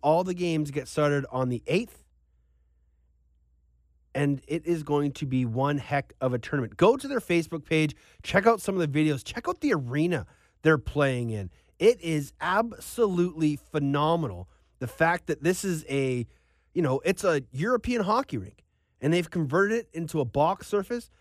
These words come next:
It's the, the Marley Arena, and it looks incredible. I hope we get some awesome, awesome pictures and videos from this tournament, because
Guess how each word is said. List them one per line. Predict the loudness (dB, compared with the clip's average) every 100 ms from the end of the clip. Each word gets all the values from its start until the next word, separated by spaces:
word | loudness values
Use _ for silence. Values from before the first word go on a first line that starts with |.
| _ -8
It's | -6
the, | 0 2 2 0
the |
Marley | -2 0 0 0 0 -2
Arena, | 0 0 0 -4 -4
and | -6 -4
it | -6 -4
looks | -2 0 -2 -6 -8
incredible. | -8 -8 0 2 4 0 -6 -4
I | 0 0
hope | 0 -4 -4 -10 _ _ _ _
we | 0
get | 4 4 4
some | -2 -2 _
awesome, | 0 2 0 -2 -6 -6 _ 2
awesome | 4 4 0 0 0 -2
pictures | -6 -6 0 0 0
and | -4 -4
videos | 2 2 2 -2 -6 _ _ _
from | 2 2
this | 2 -2
tournament, | -4 -2 -2
because | -6 0 2 2